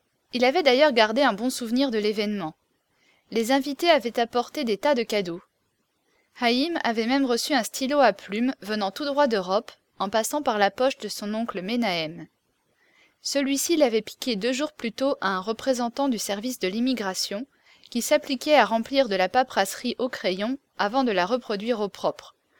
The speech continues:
ce à quoi il avait dû renoncer vu la perte du stylo.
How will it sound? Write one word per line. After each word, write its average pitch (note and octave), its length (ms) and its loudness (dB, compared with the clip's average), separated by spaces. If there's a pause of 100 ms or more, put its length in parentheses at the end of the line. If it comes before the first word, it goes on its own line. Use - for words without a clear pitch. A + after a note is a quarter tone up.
(320)
ce - 160 -6
à G3 140 2
quoi B3+ 220 4
il A3+ 100 4
avait F#3 180 2
dû G#3 160 -2
renoncer G#3+ 640 -2
vu F3+ 160 -8
la G3 140 2
perte C4+ 320 -2
du A3 160 -8
stylo. - 420 -8